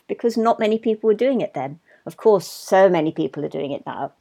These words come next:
So I was, I was, um, lucky in so many ways, but one of them was I got in on the ground floor with, with shark and ray conservation because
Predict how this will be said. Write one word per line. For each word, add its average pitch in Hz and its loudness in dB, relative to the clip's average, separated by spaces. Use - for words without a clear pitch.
So - -2
I 170 8
was, 175 2
I 196 8
was, 190 0
um, 175 4
lucky 185 0
in 175 -4
so 196 6
many 180 0
ways, 165 2
but 170 -6
one 208 4
of 196 0
them 190 -2
was 175 -2
I 170 4
got 180 0
in 180 0
on 165 0
the 165 -2
ground 170 2
floor 160 2
with, 151 -4
with 147 -6
shark 156 2
and 147 -6
ray 156 0
conservation 165 -8
because 214 -6